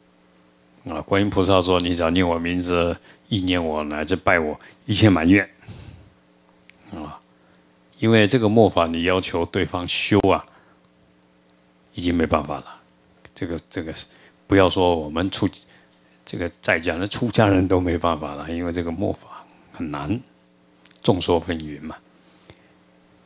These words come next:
所以，如何修道，在藏传佛教才有这个叫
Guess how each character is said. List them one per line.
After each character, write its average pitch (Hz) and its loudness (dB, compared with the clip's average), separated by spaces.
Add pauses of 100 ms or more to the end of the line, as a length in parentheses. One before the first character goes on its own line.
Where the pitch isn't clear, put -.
(800)
所 - 2
以， 87 4 (380)
如 120 4
何 101 2
修 107 4
道， 92 2
在 - -18
藏 104 -2
传 87 -2
佛 85 -8
教 85 0
才 - -6
有 80 -4
这 78 -8
个 76 -8
叫 73 -12